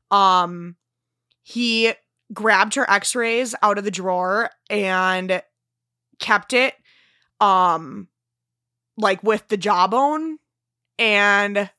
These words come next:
<sighs> lo and behold, her x-rays had become foggy. They were no longer clear, which was really confusing to him because nothing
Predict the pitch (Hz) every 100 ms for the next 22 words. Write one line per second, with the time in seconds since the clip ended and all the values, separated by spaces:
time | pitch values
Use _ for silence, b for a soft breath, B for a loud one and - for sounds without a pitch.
0 | _ B 208 180 B B B B B -
1 | 226 254 294 339 262 233 247 285 - 220
2 | - 294 269 277 294 226 247 226 214 202
3 | 196 196 202 175 185 226 220 220 214 226
4 | 233 247 - 247 208 170 180 b b b
5 | b b - 214 247 220 233 214 262 349
6 | 311 262 262 262 247 214 214 214 202 202
7 | 233 202 214 208 247 247 254